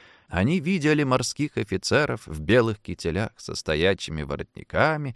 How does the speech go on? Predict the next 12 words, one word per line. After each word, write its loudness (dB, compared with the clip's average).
белых 6
наглаженных 2
брюках, 0
белых 2
парусиновых 0
туфлях, -2
начищенных 0
зубным 2
порошком 6
до 10
легкой 4
голубизны. 4